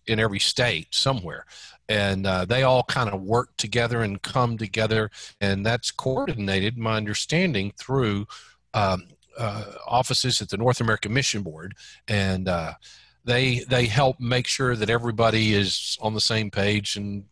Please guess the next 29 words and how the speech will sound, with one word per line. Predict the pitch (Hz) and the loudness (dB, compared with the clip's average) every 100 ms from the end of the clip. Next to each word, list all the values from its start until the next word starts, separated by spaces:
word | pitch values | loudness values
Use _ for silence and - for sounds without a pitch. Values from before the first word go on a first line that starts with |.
| - | -16
not | 98 107 - | -4 -2 -2
running | 113 107 107 | 0 0 -2
<laughs> | - | -4
over | 143 | -2
the | 113 | -2
top | - 104 - | 0 -2 -2
of | - | -6
each | 110 - | -6 0
other | 101 101 101 | 2 2 0
and, | 98 - - - _ | -2 -8 -14 -16 _
and | - 98 - | -2 -2 -2
so | 101 | -4
forth | 92 101 98 - | -4 -4 -4 -6
and | 92 | -8
so | 95 | -4
on. | 92 90 - - - _ - | -4 -6 -14 -16 -18 _ -4
So | - | 0
it's | 98 | 2
a | 123 | 0
pretty | - 254 262 | -2 -2 2
amazing | 120 113 113 135 175 117 110 98 90 - - | 2 2 2 4 4 2 0 -2 -8 -14 0
organization. | 117 117 104 92 107 123 - 90 - - - | 2 2 0 2 2 2 0 -4 -8 -16 -4
Do | 135 | 0
you | 233 | 2
have | 269 294 | 2 2
any | 247 202 | 2 2
idea | 170 123 - 123 143 | 2 0 0 4 4
how | 120 - 131 139 165 | 2 -2 0 2 2
many | 156 156 151 | 2 2 2